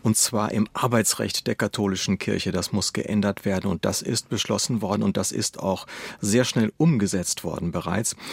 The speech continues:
Und dann hat man von Rom verlangt, dass Homosexualität voll konsequenterweise auch im Katechismus neu bewertet wird. Gut, das kann dann wirklich in Rom dann auch in Schubladen liegen,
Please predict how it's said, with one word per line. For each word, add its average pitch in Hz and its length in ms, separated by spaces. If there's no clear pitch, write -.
Und 120 180
dann 135 140
hat 135 160
man 143 160
von 131 240
Rom 127 300
verlangt, 127 640
dass 117 280
Homosexualität 120 960
voll - 360
konsequenterweise 101 800
auch - 120
im 101 120
Katechismus 107 680
neu 98 340
bewertet 101 580
wird. 135 160
Gut, 120 180
das 101 140
kann 101 220
dann 92 220
wirklich - 340
in 92 80
Rom 98 340
dann 92 160
auch - 160
in 82 100
Schubladen 135 540
liegen, 147 300